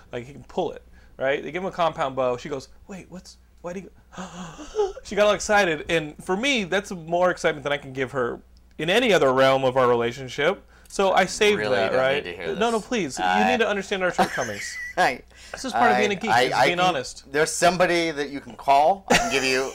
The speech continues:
Speaker 2: his
Speaker 1: <laughs> We did. You're here.
Speaker 2: <laughs>
Speaker 1: We
Speaker 2: All
Speaker 1: did.
Speaker 2: right, then.
Speaker 1: You're
Speaker 2: All right,
Speaker 1: here.
Speaker 2: tell me what you got.
Speaker 1: All
Speaker 2: Okay.
Speaker 1: right. No.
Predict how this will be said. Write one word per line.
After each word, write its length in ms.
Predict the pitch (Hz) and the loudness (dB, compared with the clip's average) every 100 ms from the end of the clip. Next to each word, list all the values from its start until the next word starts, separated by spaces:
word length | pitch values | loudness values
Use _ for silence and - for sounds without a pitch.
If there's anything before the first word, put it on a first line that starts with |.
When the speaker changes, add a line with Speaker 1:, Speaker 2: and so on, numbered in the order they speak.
| - | 0
Speaker 2:
his 300 | - 226 226 | 0 -2 -6
Speaker 1:
<laughs> 40 | - | -2
We 140 | 233 | -2
did. 340 | 185 311 302 | 0 -2 -2
You're 160 | 208 233 | -2 -2
here. 360 | - 233 156 - | 0 -2 -4 -2
Speaker 2:
<laughs> 40 | - - - - - - 381 - - - - - - - - - - - - - | -2 -2 -6 -12 -8 -2 2 2 2 -2 0 -4 -4 -6 -4 -6 -10 -20 -20 -2
Speaker 1:
We 100 | 196 | 4
Speaker 2:
All 80 | 214 | 6
Speaker 1:
did. 60 | 185 | 6
Speaker 2:
right, 140 | 247 | 4
then. 120 | - 247 | 2 6
Speaker 1:
You're 60 | |
Speaker 2:
All 80 | 139 | 8
right, 80 | - | 8
Speaker 1:
here. 80 | 139 | 8
Speaker 2:
tell 120 | 151 | 4
me 60 | 143 | 2
what 140 | 139 | 0
you 40 | 117 | 0
got. 240 | 90 80 - | -2 -4 -4
Speaker 1:
All 100 | 208 | 0
Speaker 2:
Okay. 100 | 185 | 2
Speaker 1:
right. 160 | 110 - | 0 -4
No. 260 | 170 127 | -4 -4